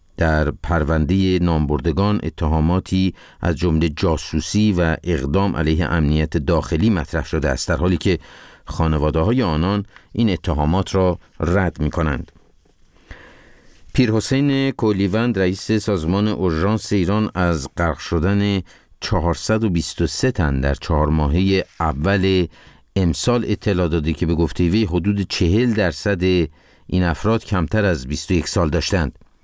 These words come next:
وی می‌گوید بیشترین حوادث مربوط به غرق شدگی در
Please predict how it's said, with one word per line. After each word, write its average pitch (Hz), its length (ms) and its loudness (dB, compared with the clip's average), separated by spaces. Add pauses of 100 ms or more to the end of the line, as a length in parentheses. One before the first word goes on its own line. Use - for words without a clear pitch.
(520)
وی 101 100 4
می‌گوید 87 520 0
بیشترین 98 420 0
حوادث 90 480 0
مربوط 92 360 0
به - 80 -2
غرق 85 320 -2
شدگی 92 600 0
در 87 400 0